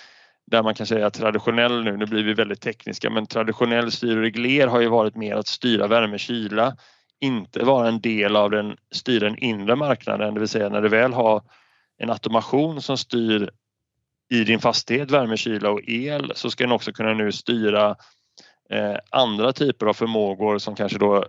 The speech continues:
laddning eller att omvandla att nu köper jag el och jag ska ner, ner med batteriet och nu ska det från batteriet till laddstolpen och, eller nu ska jag använda det till verksamhet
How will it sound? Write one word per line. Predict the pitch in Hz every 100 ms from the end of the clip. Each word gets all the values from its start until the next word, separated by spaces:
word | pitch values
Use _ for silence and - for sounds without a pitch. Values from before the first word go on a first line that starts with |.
| -
laddning | 113 113 98 104 135 160 151 131
eller | 107 104 101 101 104 101 -
att | 98 107 -
omvandla | 123 110 101 101 101
att | 101
nu | 110 110
köper | - 110 - 110
jag | 110
el | 104
och |
jag | 104
ska | 113
ner, | 110 104
ner | 104 101
med | 104
batteriet | 101 - 110 151 151 147 -
och |
nu | 113
ska | 104 110
det | 110
från | - 104
batteriet | 104 - 110 107 104 -
till | 107
laddstolpen | 101 117 98 - 107 101 139 151
och, | 127
eller | 110 107
nu | 110
ska | 104 110
jag |
använda | 104 104
det | 104
till | -
verksamhet | 101 127 - 117 147 160 -